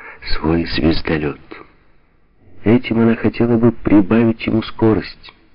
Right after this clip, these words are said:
Но что тут прибавишь, если его скорость почти скорость света? И лишь чуть-чуть медленнее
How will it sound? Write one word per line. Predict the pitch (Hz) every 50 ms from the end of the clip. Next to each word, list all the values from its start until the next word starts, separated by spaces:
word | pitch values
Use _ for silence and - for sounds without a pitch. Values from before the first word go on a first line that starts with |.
| _ _ _ _ _ _ _ _ _ _ _ _ _ _ _ _ _ _ _ _ _ _ _ 73 -
Но | 65 69
что | 71 - - - - - 104 110
тут | 113 - 117 104 - -
прибавишь, | - - 104 92 - 98 107 110 107 110 107 - - - - _ _ _ _ _ _ _ _ _ _ _ _ - -
если | - 69 87 85 - - 98
его | 98 98 98
скорость | 92 - - - 98 104 104 104 - - - - -
почти | - 92 - - - - - 101
скорость | - - - - 95 90 87 - - - - - - - - -
света? | - - 78 76 71 - - - - - - - _ - - _ _ _ _ _ _ _ _ _ _ _ _ _ _ _ _ _ _ _ _ _ - - -
И | -
лишь | 147 151 - -
чуть-чуть | - - - - - - - - - 117 110 - - -
медленнее | 90 95 104 107 101 101 107 98 107 104 107 104 104